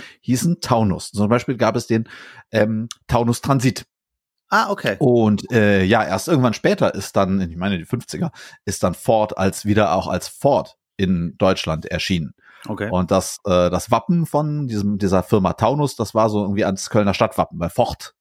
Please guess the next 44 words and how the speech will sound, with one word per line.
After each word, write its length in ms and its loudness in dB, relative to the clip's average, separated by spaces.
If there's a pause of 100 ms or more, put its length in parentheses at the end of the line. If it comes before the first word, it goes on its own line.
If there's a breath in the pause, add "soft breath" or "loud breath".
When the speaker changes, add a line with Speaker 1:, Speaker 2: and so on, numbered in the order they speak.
Speaker 1:
kommt 240 -2
ja 80 0
aus 160 -6
Köln. 340 2 (960)
Den 200 0
Taunus 460 0
gab 280 2
es 160 -4
bis 400 -4
neunzehnhundert, 800 -2
hm, 300 2
glaub 120 0
ich, 80 -4
zweiundachtzig 600 0
oder 140 2
so, 120 2
da 120 2
wurde 160 0
er 20 -2
noch 100 -2
mal 120 -2
kurz 240 -6
irgendwie 180 -4
in 60 -4
so 100 -2
einer 120 2
Serie 340 2
aufgelegt. 520 -2 (680 loud breath)
Und 280 -2
den 200 4
Ford 340 -2
Taurus, 720 0 (180)
Speaker 2:
Mhm. 280 -2
Speaker 1:
also 140 0
der 140 2
Stier, 400 2
der 160 -8
Taurus, 640 -4
den 220 2
Speaker 2:
Mhm. 40 2
Speaker 1:
gab 320 0
es 340 -6
ab 300 -4
neunzehnhundertsechsundachtzig 1800 0